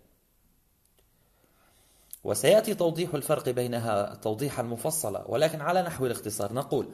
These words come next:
مرادهم في هذا الموضع فاء السببية والعطف معاً. السببية تعني أن ما قبلها سبب لما بعدها، وهي تعطف المصدر الذي بعدها على مصدر قبلها متصيد من الكلام،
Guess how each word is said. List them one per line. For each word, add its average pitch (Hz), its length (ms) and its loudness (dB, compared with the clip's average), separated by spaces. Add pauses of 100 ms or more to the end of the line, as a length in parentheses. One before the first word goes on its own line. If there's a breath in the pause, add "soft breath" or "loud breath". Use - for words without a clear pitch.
(280 loud breath)
مرادهم 117 640 2
في 110 200 -6
هذا 117 260 4
الموضع 123 400 2 (960)
فاء 110 440 6
السببية 101 840 -4
والعطف 98 420 -2
معاً. 107 480 2 (460)
السببية 107 540 -4
تعني 110 480 0 (420 loud breath)
أن 113 140 0
ما 107 180 2
قبلها 113 600 2
سبب 127 360 0
لما 156 320 0
بعدها، 160 600 2 (320 loud breath)
وهي 117 300 4
تعطف - 460 2
المصدر 117 560 0
الذي 165 380 4
بعدها 185 540 4
على 117 340 2
مصدر 147 440 0
قبلها 156 500 2
متصيد 135 600 -4
من 104 180 -6
الكلام، 101 420 -6